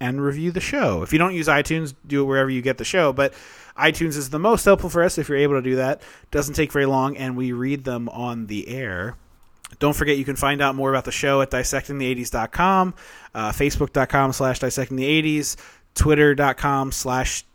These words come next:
dissect the eighties. You can also email us at dissecting the eighties at gmail dot com or call us at eight five six D I S S E C T. Uh, we always like to hear from listeners. Gotten some cool fan mail in the last year or six months or so, and we really appreciate that. So keep it coming. It's always nice to hear from y'all out there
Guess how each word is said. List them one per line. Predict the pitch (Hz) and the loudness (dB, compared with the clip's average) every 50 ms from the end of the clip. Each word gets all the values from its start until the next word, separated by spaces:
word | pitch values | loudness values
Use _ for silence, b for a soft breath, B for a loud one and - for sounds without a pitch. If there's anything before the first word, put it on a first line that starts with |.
| _ | _
dissect | - - 101 110 107 - - - - 180 190 - - - - - - - | -6 -4 -4 -4 -2 -2 -2 0 2 2 2 0 -2 -6 -6 -6 -6 -8
the | 185 185 170 | -6 -2 0
eighties. | 165 165 156 170 170 165 151 - - | 0 0 0 -2 -4 -6 -6 -6 -8
You | 147 135 | -8 -6
can | 143 139 | -4 -4
also | 135 135 - 135 - | -2 -2 -4 -4 -4
email | 139 143 156 156 151 143 139 | -4 -4 -2 -2 0 0 0
us | 139 139 135 - | 0 0 0 -2
at | 139 120 113 113 120 | -2 -2 -2 -2 -2
dissecting | 123 117 120 - - 139 127 - 139 139 | -2 0 0 -2 -2 -4 -4 -6 -8 -8
the | 127 120 | -6 -4
eighties | 120 127 123 127 127 117 120 | -4 -4 -4 -4 -4 -4 -4
at | 120 110 107 | -6 -6 -8
gmail | - 120 123 120 117 113 113 110 | -8 -8 -8 -8 -6 -6 -6 -6
dot | 113 113 - | -6 -6 -2
com | - 156 170 170 170 165 151 - B B B B B B | 0 2 4 4 2 0 -2 -10 B B B B B B
or | B 147 | B -6
call | 143 - - 254 254 202 | 0 6 8 10 10 10
us | 180 170 160 - | 10 8 4 2
at | 156 156 151 - - | 0 -2 -2 -2 -2
eight | 151 160 - | -2 -2 0
five | - 156 151 143 | 2 2 2 2
six | - - 143 131 - - 107 | 2 0 0 0 -2 -6 -6
D | 98 147 147 143 | -2 0 0 2
I | 131 127 | 0 0
S | 120 - 143 131 - 135 | -2 -2 -4 -4 -4 -4
S | 123 117 - | -6 -6 -8
E | 135 127 | -8 -8
C | 120 - 123 117 | -8 -6 -6 -6
T. | 113 - 151 147 143 135 - B B B B B B B _ - | -4 -2 -2 0 -2 -2 -6 B B B B B B B _ -8
Uh, | 107 110 117 | -6 -4 0
we | 123 131 | 0 2
always | 131 131 127 - | 2 0 0 -2
like | 131 123 120 | -4 -6 -6
to | 127 | -6
hear | 139 127 | -6 -6
from | - 131 131 | -6 -6 -6
listeners. | 143 147 - - 143 139 135 127 - | -4 -4 -4 -4 -4 -4 -4 -4 -4
Gotten | - 135 131 135 135 | -4 -4 -4 -4 -6
some | - - 131 | -8 -10 -8
cool | - - 180 175 170 170 | -2 0 2 4 4 4
fan | 165 - 190 185 180 185 | 2 4 4 4 4 4
mail | 175 175 180 175 | 4 2 2 2
in | 175 | 2
the | 170 165 | 0 0
last | 165 170 170 165 - - | 0 0 0 0 -2 -2
year | 170 165 170 175 170 170 165 - - | 0 2 4 4 6 4 4 2 -2
or | - 156 139 139 143 135 - | -6 -4 -4 -2 -4 -4 -6
six | - - 170 - - | -6 -8 -8 -6 -6
months | 170 165 - | -6 -6 -4
or | 160 | -6
so, | 151 - 175 165 165 | -2 0 2 2 2
and | 156 | 2
we | 147 | 0
really | 139 143 143 143 139 | 0 0 0 0 0
appreciate | 131 - 151 131 - 139 135 135 135 | 0 -2 -2 -4 -2 -4 -4 -2 -2
that. | 139 131 131 131 | -2 -2 -2 -2
So | - 135 135 | -4 -6 -6
keep | 131 - 185 185 170 | -4 -4 -4 -4 -4
it | 180 | -2
coming. | - 170 165 170 170 165 | 0 0 2 2 0 -2
It's | 156 - | -2 -2
always | - 156 156 147 151 | -2 0 0 -2 -2
nice | 151 139 - | -4 -6 -8
to | - 120 | -6 -4
hear | 147 147 135 | -2 -2 -2
from | - 143 139 | -4 -6 -4
y'all | 139 135 135 135 135 - | -2 0 0 0 0 -2
out | 147 135 127 - | -4 -6 -6 -4
there | - 131 123 127 123 123 120 | -2 -2 -2 0 -2 -4 -6